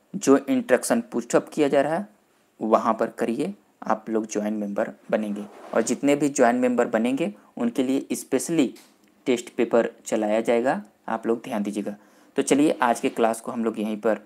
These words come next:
रखते हैं और किसी प्रकार की कोई क्वेरीज है तो आप लोग मेरे इस डिस्क्रिप्शन में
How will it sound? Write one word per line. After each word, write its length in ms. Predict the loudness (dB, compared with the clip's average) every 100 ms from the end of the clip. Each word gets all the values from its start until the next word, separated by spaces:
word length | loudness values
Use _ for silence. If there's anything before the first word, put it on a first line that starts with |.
| _ _ -4
रखते 300 | -4 -2 -2
हैं 300 | -2 -6 _ _ _ _ _ _ _ _
और 200 | 0 0 2
किसी 180 | 2
प्रकार 280 | 4 4 4
की 100 | 2
कोई 180 | 0 0
क्वेरीज 500 | 0 0 4 4 2
है 100 | -2
तो 120 | -2
आप 280 | -2 -2 -2
लोग 140 | -4
मेरे 420 | -2 -2 -2 -4 -10 _ _ -10
इस 140 | -8 -4
डिस्क्रिप्शन 580 | -2 -2 -2 -4 0 0
में 220 | 0